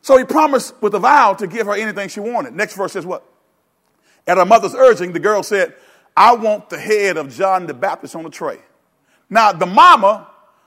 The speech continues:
who was the mistress, who's now the wife, still remembers that John the Baptist, amen, exposed their sin. So she still got in the head.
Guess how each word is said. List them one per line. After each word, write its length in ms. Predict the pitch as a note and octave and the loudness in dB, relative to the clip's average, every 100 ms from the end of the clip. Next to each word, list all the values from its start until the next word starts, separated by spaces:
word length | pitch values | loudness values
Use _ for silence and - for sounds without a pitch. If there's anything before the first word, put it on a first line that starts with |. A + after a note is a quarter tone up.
| _ _ | _ _
who 120 | D#4 | -2
was 240 | C#4+ B3 E3+ | 2 0 0
the 80 | G3 | -4
mistress, 680 | C4 F4 - - G3 G3 - - | -2 -4 -6 -8 -6 -8 -12 -10
who's 140 | C4+ | -8
now 240 | G#3+ C#4 B3+ | -2 0 0
the 100 | G3 | 2
wife, 520 | D4+ E4+ A#3+ G#3 F#3+ _ _ _ _ | 6 6 6 0 -6 _ _ _ _
still 300 | - - D#4+ | -18 -6 -4
remembers 600 | C#4 A#3 F4 D#4 G#3+ A3 - _ | -2 0 0 0 -2 -4 -8 _
that 120 | A3 | -4
John 400 | G3+ B2+ C4+ B3 | -2 0 2 0
the 80 | A#3 | -2
Baptist, 600 | F#3 D4+ - - G#3+ - _ _ _ _ _ _ _ _ _ - | -2 -2 -2 -6 -10 -12 _ _ _ _ _ _ _ _ _ -4
amen, 460 | A3+ A3 G#3+ G#3 - _ | -4 -2 -2 -2 -8 _
exposed 560 | A3+ - C4 C#4 B3+ G3 | -10 -4 2 2 2 -2
their 140 | A#3+ | -6
sin. 420 | - D4+ A#3 A#2+ _ _ _ _ _ _ _ _ _ _ _ _ _ _ _ _ _ | -6 -10 -12 -16 _ _ _ _ _ _ _ _ _ _ _ _ _ _ _ _ _
So 100 | A#3+ | -12
she 120 | C4+ | -10
still 160 | D#4 D#4 | -8 0
got 140 | C#4 | 0
in 120 | C4 | 2
the 60 | A#3+ | 2
head. 260 | D4 A3+ | 2 2